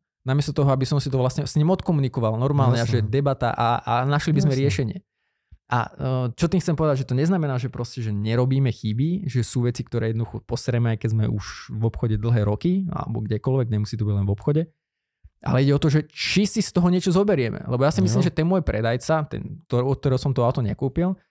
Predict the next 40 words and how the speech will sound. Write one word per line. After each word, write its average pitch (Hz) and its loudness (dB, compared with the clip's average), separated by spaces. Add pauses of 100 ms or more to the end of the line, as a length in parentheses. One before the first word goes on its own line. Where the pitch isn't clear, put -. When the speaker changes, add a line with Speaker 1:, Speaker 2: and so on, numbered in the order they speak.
(220)
Speaker 1:
tak 127 -4
by 127 2
si 147 -2
z 156 -2
toho 170 2
nič 175 4
nezobral. 180 4
A 113 2
keby 143 -2
som 156 0
mu 139 2
povedal, 135 2
že 131 -2
viete 135 -2
čo, 135 -4
pozrite, 135 0
dalo 113 0
sa 143 0
to, 185 0 (280)
tak 123 -2
si - -8
bude 143 2
nahovárať, 143 2
že 143 0
proste, - -2
že 139 2 (340)
no 143 2
okej, 151 2
tak 131 -2
to 143 0
bolo 131 4
cez 123 0
nejakú 117 -4
známosť, 143 2
alebo 123 2
proste 120 -2
to 117 -4
ste - -4
nejakým 113 -2
spôsobom 120 -2